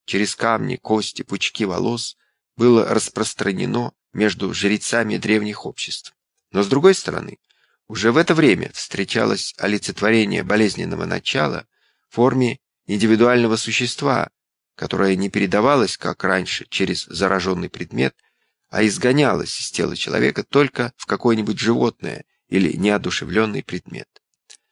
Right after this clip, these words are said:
Например, римский философ Плиний считал, что боли в животе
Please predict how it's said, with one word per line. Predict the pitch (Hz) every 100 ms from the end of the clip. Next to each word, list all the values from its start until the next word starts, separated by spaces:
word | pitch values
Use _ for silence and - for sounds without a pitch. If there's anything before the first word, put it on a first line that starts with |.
| _ _ _ -
Например, | 98 101 113 120 117
римский | - 110 117 - 110
философ | - 107 113 98 -
Плиний | 120 117 - - 113 -
считал, | - - 104 - - _ _ _ _
что | - - 95
боли | 117 143 107
в | 85
животе | 98 98 - - 190